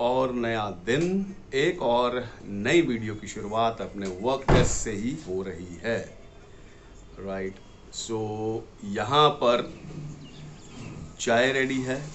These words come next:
और breakfast की तैयारी है। आज फिर late हो गए, आज फिर walk नहीं है, थोड़ा lethargic है और जो पैर में जो थोड़ी pain थी, अ,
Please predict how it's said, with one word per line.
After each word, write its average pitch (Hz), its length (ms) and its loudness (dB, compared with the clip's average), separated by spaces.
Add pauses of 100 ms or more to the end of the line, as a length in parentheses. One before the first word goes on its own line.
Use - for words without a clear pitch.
(260)
और 113 240 4 (380)
breakfast 117 500 2
की 139 60 -2
तैयारी 120 540 2
है। 123 280 -4 (100)
आज 110 260 0
फिर 113 340 -4
late 120 360 0
हो 113 120 2
गए, 120 280 0 (120)
आज 95 200 -4
फिर 117 300 -2
walk 113 320 0
नहीं 117 300 0
है, 120 260 -2
थोड़ा 98 280 -6
lethargic 101 720 -4
है 151 400 6 (600)
और 110 200 2
जो 110 180 2 (540)
पैर 143 260 8
में 107 280 0 (240)
जो 107 340 -4
थोड़ी 98 140 -4
pain 127 420 0
थी, 92 320 -8 (120)
अ, 95 80 -8